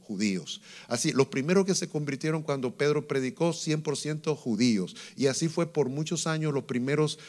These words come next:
cien años podemos decir que todos los líderes principales y miembros comunes de la iglesia eran judíos. Así que ellos sabían muy bien en sus raíces y en su propio,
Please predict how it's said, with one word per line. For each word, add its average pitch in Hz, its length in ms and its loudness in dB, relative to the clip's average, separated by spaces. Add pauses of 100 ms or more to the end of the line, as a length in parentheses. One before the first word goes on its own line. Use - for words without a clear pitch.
cien 175 360 4
años 170 260 0
podemos 147 380 2
decir 139 400 -2 (180)
que 139 120 2
todos 185 240 2
los 175 140 2
líderes 165 460 2
principales 143 720 0
y 131 40 -2
miembros 151 400 0
comunes 139 440 0
de 127 100 2
la 120 100 4
iglesia 143 420 0
eran 147 240 0 (200)
judíos. 107 640 4 (200)
Así 165 220 -2
que 175 180 4
ellos 175 220 2
sabían 156 380 0
muy 151 180 -2
bien 135 400 -2
en 120 160 0
sus 135 180 -2
raíces 131 420 0
y - 20 2
en 123 100 0
su 117 240 -6 (280)
propio, 147 440 4